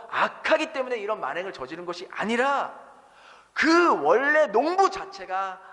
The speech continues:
악하기 때문에 이런 행동을 하는 거예요. 그리고 바로 이 악한 농부는 저와 여러분을 말하고 있는 거예요. "목사님, 저는 이런 악한 농부처럼 이렇게,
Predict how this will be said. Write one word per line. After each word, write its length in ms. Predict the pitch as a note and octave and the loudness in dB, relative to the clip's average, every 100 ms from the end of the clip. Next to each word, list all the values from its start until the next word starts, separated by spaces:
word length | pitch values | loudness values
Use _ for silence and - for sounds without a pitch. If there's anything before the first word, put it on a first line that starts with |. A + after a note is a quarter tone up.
| - | -2
악하기 640 | F#3+ A3+ - - C#4 A#3+ | 0 0 0 -2 -2 -6
때문에 280 | G#3+ F#3+ F#3+ | -10 -10 -14
이런 200 | C#3+ C#3+ | -14 -14
행동을 380 | F3+ F#3+ D#3+ E3 | -14 -16 -16 -16
하는 200 | G3 A#3+ | -18 -20
거예요. 160 | - - _ _ _ _ _ _ | -20 -20 _ _ _ _ _ _
그리고 720 | - A2+ C3+ D#3 B2+ - - - - - | -16 -8 -4 -2 -4 -10 -20 -20 -20 -20
바로 260 | - C3 C#3 | -14 -10 -6
이 600 | G#3 D4+ C4 C#3+ - - | 0 2 2 -2 -12 -2
악한 600 | D3 D3+ - - G#3 D#3 | 0 0 -6 -6 -6 -6
농부는 580 | C3+ D#3 D#3 F3 G#3 C3+ - - _ _ _ _ _ _ - | -10 -12 -12 -10 -10 -10 -20 -20 _ _ _ _ _ _ -20
저와 560 | - A#2 A#2 A2+ G2 G#2 | -14 -4 -2 -2 -4 -12
여러분을 600 | F#2+ C#3+ E3 - C#3 C#3 | -14 -10 -10 -10 -18 -18
말하고 580 | - - F#2+ - A2 C3 _ _ _ | -18 -20 -20 -20 -20 -20 _ _ _
있는 360 | G#2 A#2+ F3 G3 | -20 -20 -18 -18
거예요. 380 | - - - - _ _ _ _ _ _ _ _ _ _ - - - - - | -20 -20 -20 -20 _ _ _ _ _ _ _ _ _ _ -20 -20 -12 -10 -6
"목사님, 300 | F3+ C#4 C4+ | 2 2 4
저는 220 | A#3 C4 | 2 2
이런 220 | A#3 B3+ | 2 4
악한 360 | F#3+ D4 C#4 B3 | 4 4 2 2
농부처럼 540 | G#3+ B3+ B3+ B3+ B3+ | 0 -4 0 2 2
이렇게, 600 | A3 C#4+ D4 D4+ B3+ - | 0 -2 2 4 4 2